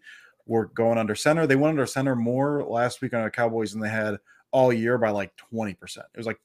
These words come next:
fifty-two percent of their snaps were under center last week. And coming into that game, their lowest one was, like, seventy-two percent, something like that. So I,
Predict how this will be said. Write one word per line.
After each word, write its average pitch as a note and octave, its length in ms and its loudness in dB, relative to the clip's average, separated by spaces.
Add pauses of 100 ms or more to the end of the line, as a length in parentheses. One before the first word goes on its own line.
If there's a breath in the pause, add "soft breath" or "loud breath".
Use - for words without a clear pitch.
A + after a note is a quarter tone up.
(100)
fifty-two C3+ 720 -2
percent A#2+ 460 -4
of G#2 140 -8
their G#2+ 100 -4
snaps A2 560 -4 (340 loud breath)
were A#2+ 80 2
under G2+ 140 2
center B2 320 2
last B2+ 260 2
week. C3+ 220 0 (360 soft breath)
And A2+ 240 -4
coming B2+ 360 2
into A#2 160 2
that A2 180 0
game, A2+ 420 -2 (100)
their A#2+ 140 2
lowest G#2+ 380 0
one A2+ 100 -4
was, G2+ 120 -6
like, F#2+ 100 -8
seventy-two G2 520 -8
percent, - 360 -18
something - 260 -16
like - 120 -14
that. - 200 -20
So B2 240 -2 (480 loud breath)
I, B2+ 220 6